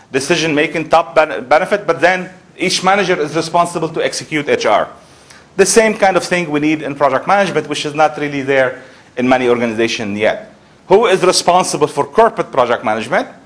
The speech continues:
And then you have different division and different unit might have aspect, but as they, as long as they link back to, uh, the corporate level organization.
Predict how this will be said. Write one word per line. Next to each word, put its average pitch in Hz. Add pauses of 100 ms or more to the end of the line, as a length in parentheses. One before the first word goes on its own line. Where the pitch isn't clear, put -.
(480)
And 147
then 190 (140)
you 160
have 170
different 170
division 151
and 135
different 151
unit 185 (260)
might 156
have 151 (240)
aspect, 170 (100)
but 170 (220)
as 139
they, 156
as 135
long 180
as 143
they 160
link 160
back 147 (460)
to, 143 (400)
uh, 127
the 123
corporate 151
level 135
organization. 123